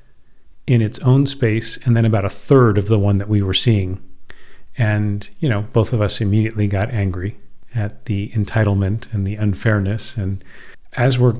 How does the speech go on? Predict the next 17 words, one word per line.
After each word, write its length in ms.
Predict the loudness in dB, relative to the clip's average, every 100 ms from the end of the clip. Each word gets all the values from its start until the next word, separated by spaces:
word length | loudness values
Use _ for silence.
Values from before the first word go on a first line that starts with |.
| -4
sort 180 | 0 0
of 140 | 2 4
getting 240 | 6 6
angry 260 | 6 6 4
and 140 | 4
figuring 320 | 2 4 4
out 140 | 4 4
if 120 | 2
we 60 |
can 240 | 0 0 -2
fit 420 | -4 2 4 4
in 160 | 4 2
that 280 | 2 -2 -10 -16 -16 -16 -16 -10
two-thirds 480 | 0 2 4 4 4
of 80 | 2
a 60 | 0
space, 580 | 2 4 4 0 -6